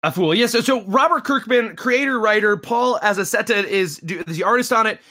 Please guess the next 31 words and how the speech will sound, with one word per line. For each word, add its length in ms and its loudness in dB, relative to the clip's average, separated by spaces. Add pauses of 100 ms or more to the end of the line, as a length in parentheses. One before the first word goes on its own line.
(160)
And 160 -2
one 140 2
of 60 0
my 140 2
favorite 500 -2
colorists, 760 -4 (280)
Elizabeth 440 -2
Breitweiser, 720 -4
is, 260 -8
is 160 -8
coloring 360 -2
this 140 -6
bad 240 -4
boy. 300 -6 (100)
Uh, 280 0 (100)
and 400 0
we're 220 0
gonna 160 2
dive 600 2
into 240 -2
this 220 -2
book 220 -6
today. 300 -4 (360)
It 100 0
got 200 0
turned 260 2
into 220 4
a 20 2
Showtime 640 0
show 480 0 (380)
y-, 160 -14